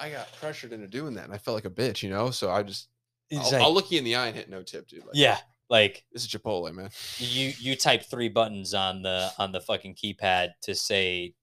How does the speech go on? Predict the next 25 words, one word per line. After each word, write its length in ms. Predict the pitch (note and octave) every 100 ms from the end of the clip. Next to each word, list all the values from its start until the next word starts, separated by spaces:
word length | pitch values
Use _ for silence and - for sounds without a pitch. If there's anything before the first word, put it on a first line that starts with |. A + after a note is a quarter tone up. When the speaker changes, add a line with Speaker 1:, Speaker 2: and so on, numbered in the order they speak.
| -
Speaker 2:
uh, 260 | F#2 F2+ F2
"Turkey 260 | - G#2+ G2
Tom," 420 | - G2+ F#2 E2 _ _ _
and, 400 | A2 G2 F#2 F#2+
uh, 460 | G2 F#2+ F#2 F#2+ F#2+
Speaker 1:
<laughs> 40 |
Speaker 2:
and, 580 | B2+ A2+ G#2 G2+ G2 G2+ -
and 220 | G#2 G2
now 180 | G#2 G#2
you're, 300 | G#2 G2+ G2+
you're 180 | G2+ F#2+
hitting 220 | A2 G#2+
me 120 | G#2
with 140 | G2 F#2+
a 80 |
twenty 320 | F#2 - A2 G2+
percent 400 | G#2 - G2+ F#2+
tip 220 | G#2+ G#2+ _ _ _ _ _ _ _
on 140 | - G#2
my 160 | G#2 G2+
already 420 | A#2 A2+ A2 G#2
expensive 500 | G2 - A2 F#2+ F2+
sandwich, 520 | - F#2+ F2+ E2+ - _
but, 300 | F#2 E2 -
uh, 240 | F2+ E2+